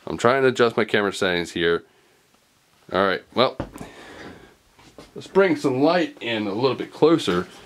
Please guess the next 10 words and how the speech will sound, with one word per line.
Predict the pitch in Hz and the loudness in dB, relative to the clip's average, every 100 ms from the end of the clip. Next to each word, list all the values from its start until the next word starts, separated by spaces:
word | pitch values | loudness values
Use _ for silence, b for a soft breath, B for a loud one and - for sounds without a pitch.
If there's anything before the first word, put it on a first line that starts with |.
| - | -14
so | - 107 | 0 2
we | 107 147 | 4 2
can | 135 110 | 2 2
actually | 120 120 107 | 2 2 0
get | 90 139 196 196 | 2 2 2 2
this | 113 107 | 0 2
thing | 120 120 117 110 B B B B B B - | 0 2 -2 -6 B B B B B B -2
in | 120 131 120 | 0 2 0
full. | - - 107 117 123 98 - - | -4 -6 2 2 4 0 -6 -10
Look | 135 175 220 240 220 - | 0 4 6 4 0 -14